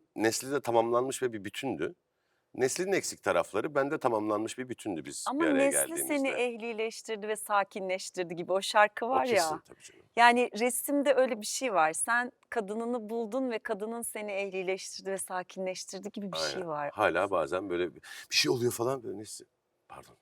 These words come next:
Speaker 1: affedersin." diyorum yani, evet.
Speaker 2: Aa, çok
Speaker 1: Hmm,
Speaker 2: tatlı.
Speaker 1: haklısın. Niye, niye ben ya şimdi buna durduk yere yine böyle bir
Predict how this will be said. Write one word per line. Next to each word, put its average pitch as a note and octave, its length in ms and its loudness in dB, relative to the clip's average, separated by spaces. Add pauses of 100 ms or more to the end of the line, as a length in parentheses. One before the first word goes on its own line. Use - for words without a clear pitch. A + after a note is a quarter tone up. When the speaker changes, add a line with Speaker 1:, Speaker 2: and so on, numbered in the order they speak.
Speaker 1:
affedersin." B1+ 480 -20
diyorum B1+ 280 -20
yani, B1 240 -20
evet. - 120 -8
Speaker 2:
Aa, - 260 -8
çok - 180 -12
Speaker 1:
Hmm, B1 100 -12
Speaker 2:
tatlı. - 320 -8 (640)
Speaker 1:
haklısın. - 440 -10 (220)
Niye, D#3+ 260 -2
niye D#3+ 160 -4
ben D#2+ 120 0
ya C#2 120 -4
şimdi C#2 260 -8
buna C#2 200 -4
durduk C#2 300 -8
yere C2 140 -2
yine C2 160 -4
böyle B1 220 -6
bir B1+ 140 -12